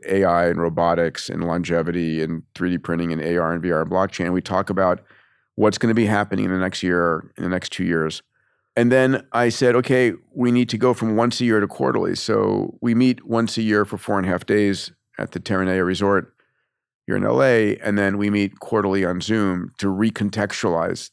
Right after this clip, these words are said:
this is what just happened, this is where it's going, just to try and keep this community of rock stars up to speed.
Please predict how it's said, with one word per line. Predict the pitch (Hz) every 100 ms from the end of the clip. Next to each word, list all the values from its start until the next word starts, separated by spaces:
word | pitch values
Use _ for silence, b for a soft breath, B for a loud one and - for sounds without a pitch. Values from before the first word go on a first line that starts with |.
| -
this | 95 101 110 113
is | 101
what | 95
just | 104 95
happened, | 92 - 95 90 -
this | 98 -
is | 92
where | 95 87
it's | -
going, | 127 113 92 92 _ _ _ _ _ _ _ -
just | 147
to | -
try | 143 123
and | 107
keep | - 113 - -
this | 107 98 -
community | - 110 107 101 95
of | 90
rock | 92 101
stars | - 90 85 82 - -
up | -
to | -
speed. | - 98 95 -